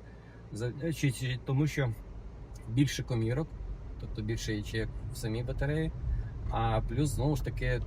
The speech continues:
те, що вона може приймати більше ампераж на себе. У неї швидкість зарядки буде вища. А, а далі вже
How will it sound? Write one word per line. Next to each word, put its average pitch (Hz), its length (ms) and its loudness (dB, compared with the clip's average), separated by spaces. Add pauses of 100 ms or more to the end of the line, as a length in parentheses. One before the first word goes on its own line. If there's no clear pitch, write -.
(100)
те, 123 100 -2
що 117 180 -2
вона 120 200 2
може 117 300 0
приймати 113 500 0
більше 110 340 -4
ампераж 101 440 -4
на - 80 -8
себе. - 240 -2 (880)
У 104 60 -2
неї 131 280 4
швидкість 117 540 -2
зарядки 107 380 -2
буде 107 320 0 (440)
вища. - 360 -2 (800)
А, 107 380 4 (300)
а 120 100 0
далі 160 320 4
вже 127 280 2